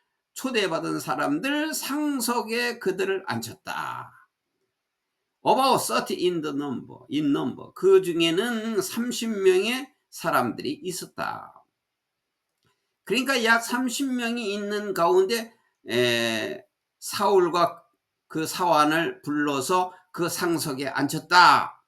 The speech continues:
사무엘 said to the cook, 사무엘이 그 요리하는 자에게 말하기를, "Bring the piece of meat I gave you." "내가 너에게 준 고기를 가지고 와라."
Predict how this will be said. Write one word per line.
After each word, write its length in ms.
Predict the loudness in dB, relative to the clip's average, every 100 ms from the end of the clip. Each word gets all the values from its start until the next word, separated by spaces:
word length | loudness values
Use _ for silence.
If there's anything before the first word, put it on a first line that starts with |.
| _ _ _ _ _ _ _
사무엘 480 | -4 2 4 6 4
said 340 | 4 0 -2
to 100 | -6
the 120 | -10 -10
cook, 400 | -10 -10 -12 -16 _ _ _ -14
사무엘이 1160 | -4 -2 2 2 2 2 2 0 0 -4 -8 -14 _ _ _ _ _ _ _ _ -10
그 240 | -4 0
요리하는 640 | 2 2 2 0 -2 -2
자에게 480 | -2 -2 0 -2 -2
말하기를, 840 | 0 2 2 0 -2 0 -2 -6 -18 _ _ _ _ _ _
"Bring 520 | 0 2 2 0 2
the 180 | 0 0
piece 300 | -4 -4 -6
of 120 | -4
meat 340 | -2 -2 -2
I 260 | -2 -2 -2
gave 240 | -4 -6
you." 640 | -6 -6 -4 -4 -4 -8 -18 _
"내가 320 | -4 0 0
너에게 460 | 0 0 0 -2 -6
준 300 | -4 -4 -4
고기를 720 | -6 -6 -6 -4 -2 -2 -4
가지고 440 | -6 -8 -8 -6
와라." 260 | -6 -6